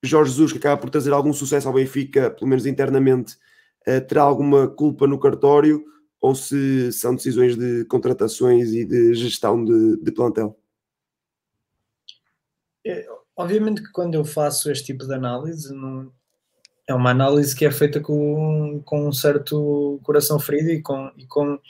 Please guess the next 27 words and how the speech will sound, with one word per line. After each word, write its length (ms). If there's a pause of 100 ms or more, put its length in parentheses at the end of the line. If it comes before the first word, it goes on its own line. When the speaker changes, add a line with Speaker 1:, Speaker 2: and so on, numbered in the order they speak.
(420)
Speaker 2:
e 80
com 180
coisas 400
que, 640
que, 80
porque 280
o 80
futebol 300
não 160
é 40
racional, 560
o 40
futebol, 380 (260)
eu 100
tento 200
racionalizar 720
ao 100
máximo 640
e 60
às 140
vezes, 340
se 60
calhar, 480 (1300)
por 180
demais, 560
acabo 360
por, 160